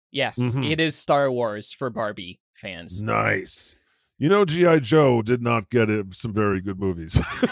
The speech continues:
Speaker 1: No. And honestly, you know, I, I left this movie thinking, good luck to other toy adaptations, 'cause this is gonna be a tough one to beat.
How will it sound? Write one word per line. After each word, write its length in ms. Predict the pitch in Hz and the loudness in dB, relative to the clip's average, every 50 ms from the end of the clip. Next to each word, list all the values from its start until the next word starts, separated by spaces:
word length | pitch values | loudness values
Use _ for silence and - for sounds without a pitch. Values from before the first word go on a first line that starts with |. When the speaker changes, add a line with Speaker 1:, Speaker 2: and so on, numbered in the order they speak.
| - 180 - - - - 135 147 | -4 -8 -4 0 0 0 0 0
Speaker 1:
No. 380 | 160 233 - 170 220 180 - - 180 - - - 151 - - - 160 - _ - 147 - _ - 139 - _ _ 127 - - - - - | 0 2 2 4 2 2 2 0 -2 -4 -4 -4 -8 -8 -6 -8 -10 -10 _ -8 -10 -10 _ -12 -16 -16 _ _ -14 -14 -14 -14 -6 -2
And 120 | 196 196 214 | 0 0 2
honestly, 680 | 196 214 262 339 339 - - 214 202 180 170 170 - - | 2 0 0 0 0 -2 -2 0 0 2 2 0 0 -2
you 160 | - 180 175 | -4 -4 -4
know, 140 | 170 165 151 | -4 -2 -2
I, 220 | 147 143 147 147 - | 0 0 -2 -2 -2
I 120 | - 156 151 | -2 -2 0
left 260 | 143 160 180 180 - | 2 2 2 2 0
this 160 | 170 147 - | -4 -6 -4
movie 240 | 151 143 135 131 127 | -2 -2 -2 -2 -2
thinking, 360 | - 147 135 120 202 123 127 | -4 -6 -6 -6 -8 -10 -4
good 180 | - 165 185 220 | 0 0 0 2
luck 320 | 190 139 143 208 190 - _ | 4 4 6 6 4 2 _
to 180 | - - 135 - | -6 -6 -4 -2
other 320 | 127 147 143 151 127 110 - _ _ - | -2 0 0 0 -2 -2 -4 _ _ -10
toy 280 | - 143 147 147 143 | -6 -2 0 2 2
adaptations, 800 | 127 123 120 117 110 - - 123 120 113 - - 120 107 107 - | 2 2 2 0 -4 -6 -6 -4 -4 -4 -6 -6 -8 -10 -8 -10
'cause 200 | - 127 123 117 | -10 -10 -10 -10
this 100 | 135 175 | -8 -8
is 100 | 196 190 | -8 -6
gonna 180 | 151 139 117 | -6 -6 -6
be 100 | 110 110 | -6 -8
a 60 | 104 104 | -10 -10
tough 320 | - - - 139 135 - | -8 -6 -6 -6 -4 -4
one 160 | 151 143 135 | -6 -6 -6
to 60 | 131 | -6
beat. 340 | 120 120 113 110 107 101 - | -6 -6 -6 -6 -6 -8 -10